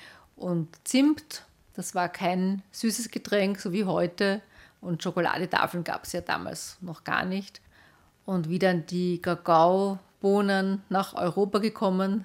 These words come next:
sind, wurden sie zuerst nur am Hof, am kaiserlichen Hof verwendet.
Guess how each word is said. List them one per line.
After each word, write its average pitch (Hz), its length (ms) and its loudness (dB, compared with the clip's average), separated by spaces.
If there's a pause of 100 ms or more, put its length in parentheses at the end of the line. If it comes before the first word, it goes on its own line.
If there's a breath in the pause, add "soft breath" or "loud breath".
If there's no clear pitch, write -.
sind, 196 480 -2 (520 loud breath)
wurden 185 380 0
sie 185 220 -4
zuerst 180 480 -2
nur 185 260 2
am 170 420 0
Hof, 240 520 6 (420)
am 180 160 -8
kaiserlichen 214 720 2
Hof 214 480 2 (140)
verwendet. 196 720 2